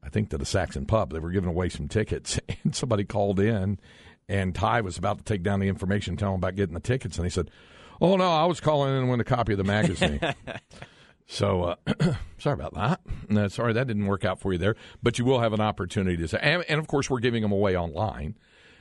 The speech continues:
Speaker 1: at horn F M dot com. So all of that is,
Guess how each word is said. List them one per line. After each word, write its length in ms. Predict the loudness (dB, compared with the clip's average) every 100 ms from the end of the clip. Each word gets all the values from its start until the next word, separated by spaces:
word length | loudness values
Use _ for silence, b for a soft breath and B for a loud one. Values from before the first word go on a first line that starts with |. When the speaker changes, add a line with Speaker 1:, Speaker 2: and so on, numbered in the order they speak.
| B -4
Speaker 1:
at 160 | -2
horn 180 | 0 0
F 160 | 0 -4
M 140 | -6
dot 180 | -6 -2
com. 300 | 0 0 -4 -16 _ _ _ _ _ _ -10 -2
So 180 | 4
all 220 | 4 4 2
of 60 |
that 220 | 2 0
is, 320 | 0 -6 -8